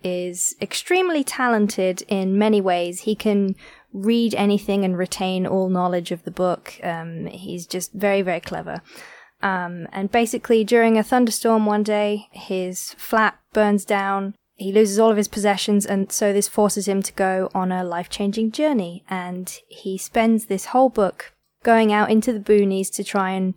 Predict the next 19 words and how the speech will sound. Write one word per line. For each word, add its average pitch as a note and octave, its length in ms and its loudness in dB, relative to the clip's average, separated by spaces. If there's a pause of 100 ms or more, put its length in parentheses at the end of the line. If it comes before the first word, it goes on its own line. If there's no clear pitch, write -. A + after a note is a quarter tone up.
(120)
figure A3 420 2
out F#3+ 360 4
where F#3+ 300 2
he's G3 180 0
fucked - 320 0
up F#3 160 -4
in F#3 100 -2
life F3 360 -8
and F3 180 -6
try F3+ 220 -2
and F3 340 -8
figure F#3 220 -2
out E3+ 160 -4
how F3 120 -4
to - 120 -12
become F#3 260 -4
a F3 60 -8
better E3+ 240 -4
person. F3 440 -8